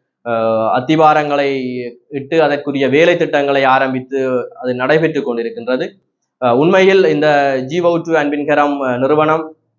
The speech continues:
இந்த நிறுவனத்தில் இருக்கின்ற, ஆ, ஏனைய பணியாளர்களும், ஆ, மிகவும் சிறப்பாக செயற்பட்டு உதவி தேவைப்படுகின்றவர்களை நேரடியாக போய்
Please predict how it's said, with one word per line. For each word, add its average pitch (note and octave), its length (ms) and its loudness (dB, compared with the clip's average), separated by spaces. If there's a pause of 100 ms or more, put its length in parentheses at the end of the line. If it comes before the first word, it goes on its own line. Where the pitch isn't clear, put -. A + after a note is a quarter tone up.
(520)
இந்த C#3 180 -2
நிறுவனத்தில் D#3 480 2
இருக்கின்ற, D3+ 440 0 (1000)
ஆ, A2 260 -2
ஏனைய D#3 380 4
பணியாளர்களும், D#3 880 2
ஆ, B2+ 180 0
மிகவும் D3 560 -2
சிறப்பாக C#3+ 600 2
செயற்பட்டு C#3+ 600 -4
உதவி D3 320 -2
தேவைப்படுகின்றவர்களை C#3+ 1200 0
நேரடியாக C#3+ 720 0
போய் B2+ 200 -6